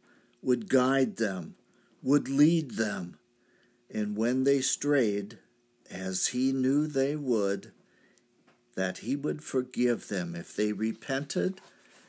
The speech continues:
and turned from their wicked ways. Solomon cried out with his whole being,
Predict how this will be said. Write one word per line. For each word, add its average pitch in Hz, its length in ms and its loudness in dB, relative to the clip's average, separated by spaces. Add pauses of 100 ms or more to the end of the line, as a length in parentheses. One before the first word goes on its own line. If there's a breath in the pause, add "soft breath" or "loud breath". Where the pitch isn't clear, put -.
(180 soft breath)
and 110 300 -4
turned 110 640 -2
from 95 220 -4
their 101 160 -2
wicked 101 440 -4
ways. 98 640 -2 (1120 soft breath)
Solomon 113 680 0
cried 117 480 0
out 113 240 0
with 120 140 -4
his 107 180 -4
whole 117 280 -2
being, 107 560 -2